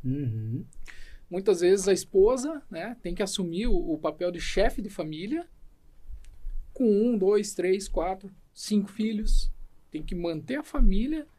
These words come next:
Speaker 2: Tanto é que muitas mulheres ainda acabam caindo no mundo do crime, principalmente no crime do tráfico, porque elas assumem o papel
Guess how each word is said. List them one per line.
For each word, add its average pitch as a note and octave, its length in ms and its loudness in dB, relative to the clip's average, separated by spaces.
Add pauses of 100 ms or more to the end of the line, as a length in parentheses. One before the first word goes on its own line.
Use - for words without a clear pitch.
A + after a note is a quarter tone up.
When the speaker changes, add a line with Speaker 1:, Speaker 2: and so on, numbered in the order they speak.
(260)
Speaker 2:
Tanto E3 260 -8
é G#3+ 80 2
que D4 100 4
muitas C4 600 -2
mulheres G3+ 480 -2
ainda A#3 240 -4
acabam A3 400 -2 (280)
caindo A3 440 4
no G#3+ 100 2
mundo F#3+ 320 4
do G3 100 -2
crime, A3 320 -2
principalmente B3 600 -6
no F#3+ 80 -4
crime F#3+ 200 -4
do C4+ 160 8 (140)
tráfico, G#3 640 -8 (960)
porque D#3 240 -2
elas A#3 300 0
assumem D#4 640 -2
o D#4 60 -2
papel A#3+ 640 4